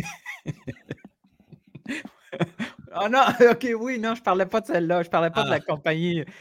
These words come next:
Speaker 1: téléphone lo-, <laughs> locale. Non, je parlais plus international.
Speaker 2: International, Vodafone.
Speaker 1: Ouais. Puis, euh, <laughs> puis, puis qui te propose un chèque à quatre digits.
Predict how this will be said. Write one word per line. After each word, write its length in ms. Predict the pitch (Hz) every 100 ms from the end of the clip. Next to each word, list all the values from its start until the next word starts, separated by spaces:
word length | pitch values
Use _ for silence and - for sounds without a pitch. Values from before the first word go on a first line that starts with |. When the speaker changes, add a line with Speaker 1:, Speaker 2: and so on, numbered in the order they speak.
| - -
Speaker 1:
téléphone 560 | - 156 151 180 175 165
lo-, 420 | 156 139 135 135
<laughs> 380 | 151 - - -
locale. 540 | 147 151 151 170 165
Non, 120 | 151 160
je 80 |
parlais 240 | 165 156 170
plus 200 | 170 - 131
international. 840 | - 117 113 143 - 156 151 190 277 -
Speaker 2:
International, 720 | 123 160 180 185 - 185 220
Vodafone. 640 | 208 160 165 165 165 214 277 _ _ -
Speaker 1:
Ouais. 220 | 147 170 - _
Puis, 320 | - 170 151 147
euh, 380 | 139 135 131 139 -
<laughs> 600 | 185 156 - 156 165 -
puis, 220 | 180 175 - -
puis 120 | - 175
qui 160 | 196
te 60 | -
propose 460 | 170 170 202 196
un 80 | 185
chèque 300 | 143 180 165
à 60 | 135
quatre 220 | - 131
digits. 320 | 123 113 117